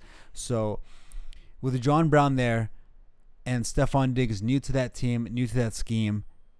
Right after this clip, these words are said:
and with an unproven quarterback, I, I'm not ready to spend a fifth round draft pick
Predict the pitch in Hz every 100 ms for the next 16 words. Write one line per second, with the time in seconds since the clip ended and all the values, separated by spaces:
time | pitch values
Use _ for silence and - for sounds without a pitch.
0 | - - - 123 117 117 110 98 - 139
1 | 117 127 120 110 - 117 127 135 143 143
2 | - - 117 120 - - 120 143 151 143
3 | 107 113 117 123 131 127 - - - -
4 | 110 107 92 - _ _ _ _ _ -
5 | - - 131 135 123 110 101 - 143 143
6 | 110 120 117 101 113 107 104 - 95 82
7 | -